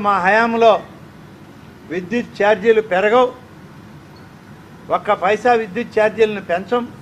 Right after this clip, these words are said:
అని చెప్పిన జగన్ సర్కార్ దాదాపు పదిహేను సార్లు విద్యుత్ ఛార్జీలు పెంచింది. అంత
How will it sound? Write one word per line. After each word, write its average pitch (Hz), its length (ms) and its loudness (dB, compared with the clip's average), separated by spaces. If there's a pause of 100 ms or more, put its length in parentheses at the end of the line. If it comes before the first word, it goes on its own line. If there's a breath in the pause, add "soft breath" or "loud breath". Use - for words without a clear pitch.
(760)
అని 175 160 -10
చెప్పిన 185 280 -6 (160)
జగన్ 196 340 -6
సర్కార్ 240 380 -2 (1500)
దాదాపు 190 360 0 (120)
పదిహేను 160 480 -6 (100)
సార్లు 208 320 -4 (800)
విద్యుత్ 151 400 -12
ఛార్జీలు 127 480 -10
పెంచింది. - 380 -20 (1040)
అంత 233 200 -6